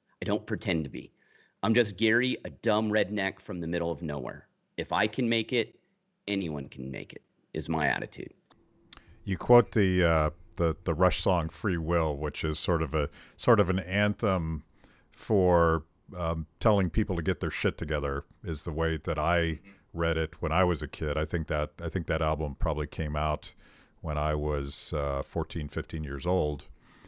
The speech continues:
Speaker 2: And there's this, there's this line, and I quote it to myself all the time: "If you choose not to decide, you still have made a choice." And,
Speaker 1: Absolutely.
Speaker 2: and to me, it's, it's, uh, it's everything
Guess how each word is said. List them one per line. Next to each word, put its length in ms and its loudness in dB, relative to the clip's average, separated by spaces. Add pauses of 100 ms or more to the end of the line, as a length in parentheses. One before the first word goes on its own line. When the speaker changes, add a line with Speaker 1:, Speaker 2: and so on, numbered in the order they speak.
(360)
Speaker 2:
And 440 0
there's 240 0
this, 180 -6
there's 220 -2
this 140 -4
line, 300 0
and 100 -6
I 60 -4
quote 280 -2
it 100 -6
to 80 -8
myself 420 -2
all 160 -2
the 60 -4
time: 300 -4
"If 180 -4
you 100 0
choose 400 -2
not 200 0
to 120 -2
decide, 480 0
you 80 -2
still 260 -4
have 120 -4
made 180 -4
a 60 -8
choice." 640 0 (680)
And, 260 2
Speaker 1:
Absolutely. 360 -12
Speaker 2:
and 160 -2
to 120 -4
me, 260 6
it's, 400 2
it's, 340 -2
uh, 280 4 (200)
it's 240 -4 (200)
everything 800 4